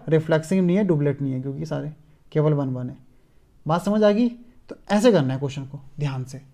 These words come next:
अब क्वेश्चन नंबर इलेवन देखो,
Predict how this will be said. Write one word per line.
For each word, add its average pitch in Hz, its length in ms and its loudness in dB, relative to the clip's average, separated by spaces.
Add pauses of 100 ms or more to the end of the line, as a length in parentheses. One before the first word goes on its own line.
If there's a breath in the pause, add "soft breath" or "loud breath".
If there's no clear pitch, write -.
(1300)
अब 170 80 -2
क्वेश्चन 185 260 -4
नंबर 190 160 0
इलेवन 165 240 0
देखो, 127 220 -6